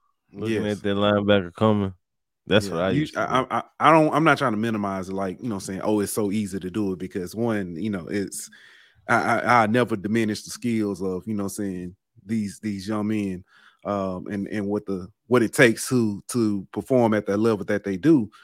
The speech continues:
Speaker 2: But I do know you know what I'm saying? Keep it simple. Focus,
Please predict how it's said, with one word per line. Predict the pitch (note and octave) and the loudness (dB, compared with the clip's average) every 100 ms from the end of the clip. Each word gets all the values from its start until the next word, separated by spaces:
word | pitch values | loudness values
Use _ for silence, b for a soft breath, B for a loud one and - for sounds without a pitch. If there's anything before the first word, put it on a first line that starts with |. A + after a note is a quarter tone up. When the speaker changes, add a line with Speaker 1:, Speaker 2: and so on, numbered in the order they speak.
| b - | b -2
Speaker 2:
But | G#2+ | 0
I | A2+ | 2
do | A2 D#3 D3 B2+ - G2+ | 6 8 8 2 -4 -2
know | A#2+ A2+ G#2+ F#2+ G#2 _ _ _ _ _ _ _ _ _ _ _ _ _ _ | 2 4 2 -2 -10 _ _ _ _ _ _ _ _ _ _ _ _ _ _
you | G#2+ | -6
know | G2+ | -4
what | |
I'm | |
saying? | F#2 G#2+ | -4 -6
Keep | - E3 C3+ | -2 -2 -2
it | |
simple. | A#2+ C#3 F2+ - _ _ _ _ _ _ _ _ _ _ _ _ _ _ _ _ | 0 -2 -2 -10 _ _ _ _ _ _ _ _ _ _ _ _ _ _ _ _
Focus, | - B2+ B2+ B2 A#2 - | 4 4 4 0 -4 -8